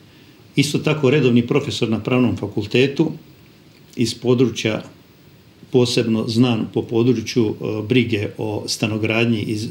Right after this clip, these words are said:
i, e, zbrinjavanju, ovoga, e,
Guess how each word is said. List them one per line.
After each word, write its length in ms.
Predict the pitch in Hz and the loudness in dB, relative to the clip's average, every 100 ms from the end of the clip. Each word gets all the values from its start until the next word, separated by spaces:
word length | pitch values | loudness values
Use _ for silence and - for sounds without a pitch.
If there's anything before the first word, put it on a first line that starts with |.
| - | -4
i, 420 | 113 110 107 - | 0 0 0 -2
e, 340 | - 113 - - - - - - - - - - - - - | -4 -6 -6 -6 -8 -14 -18 -18 -18 -20 -20 -20 -20 -20 -12
zbrinjavanju, 760 | - 107 113 120 120 110 107 104 | -2 2 4 4 4 2 -2 -4
ovoga, 840 | 110 107 104 101 101 98 98 92 - | -8 -6 -6 -6 -6 -6 -8 -8 -10
e, 40 | 156 | -12